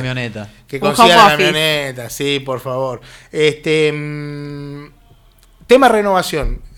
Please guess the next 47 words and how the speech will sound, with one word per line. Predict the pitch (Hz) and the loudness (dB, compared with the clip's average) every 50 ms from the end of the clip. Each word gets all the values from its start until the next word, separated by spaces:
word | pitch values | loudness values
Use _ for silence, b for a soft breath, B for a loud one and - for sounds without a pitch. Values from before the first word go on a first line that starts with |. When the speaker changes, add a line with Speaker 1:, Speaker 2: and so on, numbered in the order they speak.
| - 143 143 | -16 -16 -12
Speaker 2:
Eh, | 143 156 151 151 151 147 151 147 147 147 147 147 147 | -8 -4 -2 -2 -2 0 -2 -2 -2 -2 -4 -2 0
Blanco | 180 208 226 233 226 - - 202 190 180 175 | 2 2 2 0 -2 -2 0 2 2 2 2
y | 165 165 | 0 -2
Roa, | 160 175 202 220 226 233 220 214 208 196 - - - _ _ - | -2 0 2 4 6 6 6 6 4 2 -2 -8 -20 _ _ -20
eh, | - 127 131 123 | -20 -20 -20 -18
todavía | - 123 123 123 139 147 143 | -14 -12 -10 -6 -4 -4 -4
está | 120 - 147 | -4 -4 -8
stand-by, | 120 - 147 147 160 190 208 208 202 165 | -8 -6 -8 -6 0 2 2 2 2 0
no | 143 135 135 | -2 -4 -6
hay | 135 139 135 | -6 -6 -8
ninguna | 131 131 135 139 139 135 135 | -8 -8 -8 -6 -6 -6 -6
novedad. | 131 131 135 160 185 180 | -6 -4 -2 0 0 0
Sé | - - 165 | 0 -2 -4
que | 156 156 139 135 | -2 -2 -2 -2
había | 131 160 147 156 | -2 -2 0 2
Speaker 1:
¿Usted | 269 277 | 2 2
Speaker 2:
una | 254 | 2
Speaker 1:
recuerda | 185 151 139 185 233 262 220 | 2 2 4 4 6 6 6
Speaker 2:
reunión. | 160 143 139 139 | 4 4 2 0
Speaker 1:
algún | 143 143 | 0 -4
caso | 131 - 147 180 180 - - 151 120 107 101 98 - _ _ _ _ - | -2 0 0 0 0 -2 -4 -4 -4 -4 -8 -12 -18 _ _ _ _ -18
de | 117 117 123 120 | -8 -6 -6 -4
renovación | 120 123 127 127 131 131 131 131 127 117 - - - 175 196 208 208 208 - - - _ _ | -4 -4 -6 -4 -4 -4 -2 -2 -4 -4 -4 -4 -4 -2 -4 -4 -6 -10 -14 -18 -20 _ _
tan | - 330 349 311 214 | -2 -2 -2 0 -2
dilatado | 156 135 123 127 120 113 - - 240 294 254 180 143 | 0 0 0 0 -2 -2 0 0 2 4 4 2 2
como | 123 123 120 123 143 | 0 -4 -6 -6 -6
estos | 185 185 - 147 110 - | -6 -6 -8 -8 -10 -8
tres? | - 127 156 208 233 - - _ | -6 -6 -6 -6 -6 -10 -14 _
Speaker 2:
No, | 156 143 139 135 131 | -6 -4 -4 -4 -6
no. | 131 127 120 104 - - - - _ _ _ _ _ _ | -8 -12 -14 -14 -18 -20 -20 -20 _ _ _ _ _ _
Yo | - 202 214 | 0 2 4
lo | 214 214 | 4 4
que, | 202 190 | 2 2
lo | 175 175 | 0 0
que, | 180 180 180 175 | 0 -2 -4 -2
lo | 170 175 | -2 -2
Speaker 1:
Es | - | 0
Speaker 2:
que, | 175 | 0
lo | |
que | 190 185 | -2 -2
Speaker 1:
increíble. | 156 139 131 120 127 127 127 170 233 226 | -2 -4 -4 -4 -2 0 2 2 4 4
Speaker 2:
tengo | 156 127 | 4 4
para | 240 208 190 180 180 | 4 4 2 4 2
decir | 180 180 170 - 240 240 233 | 0 -2 -2 -6 -4 -2 -2
es | 196 - | -4 -4
que | - 156 160 143 | -4 -8 -8 -6
yo, | - 190 196 | -4 -4 -4